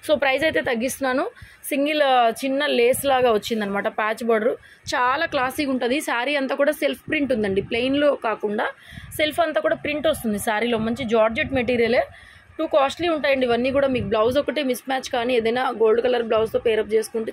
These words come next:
చాలా excellent ఉంటుంది. Total saree, all over శారీ మొత్తం కూడా మీకు పైన కిందన ఇదే వర్క్ అయితే ఉంటుందన్నమాట. చాలా చాలా బాగుంది. So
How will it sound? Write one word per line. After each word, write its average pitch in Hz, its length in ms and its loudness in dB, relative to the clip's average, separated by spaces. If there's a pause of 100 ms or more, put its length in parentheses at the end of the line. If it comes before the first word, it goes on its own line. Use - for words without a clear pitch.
చాలా 214 260 0
excellent 247 380 -2
ఉంటుంది. 233 280 0 (420)
Total 262 320 2
saree, 269 220 0 (680)
all 220 160 4
over 240 260 4
శారీ 214 220 2 (140)
మొత్తం 240 260 -2
కూడా 220 180 0
మీకు 202 120 -10 (100)
పైన 226 240 -2 (140)
కిందన 220 260 -4 (540)
ఇదే 269 120 0 (100)
వర్క్ 202 240 0
అయితే 208 220 0
ఉంటుందన్నమాట. 185 500 -6 (140)
చాలా 208 240 0 (100)
చాలా 220 180 2 (100)
బాగుంది. 180 360 -2 (2000)
So 320 60 -2